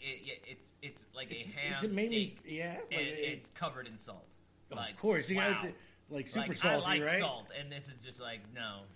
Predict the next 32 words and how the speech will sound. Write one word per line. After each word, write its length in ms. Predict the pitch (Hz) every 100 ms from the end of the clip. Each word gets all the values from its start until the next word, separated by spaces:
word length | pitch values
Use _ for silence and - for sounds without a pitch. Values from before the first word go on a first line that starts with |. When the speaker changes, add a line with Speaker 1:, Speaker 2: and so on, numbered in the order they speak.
| -
Speaker 2:
Well, 220 | 190 196 190
Speaker 1:
no, 140 | 117
that 180 | 127 127
ain't 160 | 101 92
bacon. 240 | 95 -
Speaker 2:
that 160 | 131 165
ain't 140 | 165
bacon. 840 | 170 175 180 196 208 226 190 208 - -
<laughs> 160 | - -
Now 180 | 208 208
they 100 | 220
got 220 | 240 202
this 180 | 247 -
thing 220 | 240 226
called 240 | 202 147 -
cottle. 560 | - - 165 190 135 - - - - - - - -
Have 120 | 147
you 80 | 151
heard 140 | 175
of 80 | 190
it? 220 | 220 - - - - - - - - -
Speaker 1:
No. 80 | 123 95 - -
Speaker 2:
Like, 120 | 139
it's 160 | 135 104
layers 380 | 151 214 214 170
of 160 | 147
roughly 340 | 190 185 185 175
sliced 520 | - 170 175 165 -
pork 240 | 175 165
sausage 540 | - 185 185 185 185 160
and 120 | 165
bacon, 580 | 175 190 190 190 190